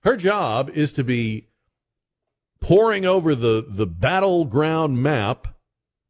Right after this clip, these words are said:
and figuring out where to put the troops and where to put the cannons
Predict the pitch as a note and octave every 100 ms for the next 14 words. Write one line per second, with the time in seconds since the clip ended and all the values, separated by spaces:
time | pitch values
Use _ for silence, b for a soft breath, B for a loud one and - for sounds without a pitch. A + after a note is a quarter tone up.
0 | _ _ _ _ _ _ _ _ _ _
1 | _ F#2 - F3 G#3 F#3 D#3+ D#3 D#3 C3+
2 | D#3 D3 D3+ D3 G2+ - D#3+ E3+ - -
3 | - - G2 C#3 D3+ D3 D3 - D3 C#3+
4 | D3 D#3 C#3 - -